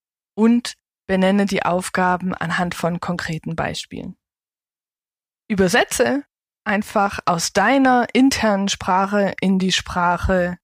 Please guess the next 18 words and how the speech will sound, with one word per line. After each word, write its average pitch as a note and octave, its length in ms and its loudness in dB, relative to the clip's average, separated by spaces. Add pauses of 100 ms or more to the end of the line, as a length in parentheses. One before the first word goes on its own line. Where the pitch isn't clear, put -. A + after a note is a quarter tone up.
(200)
der F#3 120 2
Bewerbenden. D#3+ 760 -2 (320)
Und F3 140 -6
sie F3+ 100 -2
werden F3 200 2
Anknüpfungspunkte A#3+ 840 -2
finden F#3+ 420 -2 (100)
und E3 160 -8
sie E3+ 140 -6
werden D#3+ 300 0
sich - 360 -10 (260)
deutlich F#3 480 -2
häufiger F3+ 560 -2 (180)
und G#3+ 220 -4
hochwertiger D#3+ 640 -4
bei F3 180 -4
dir G3 160 0
bewerben. F3+ 500 -6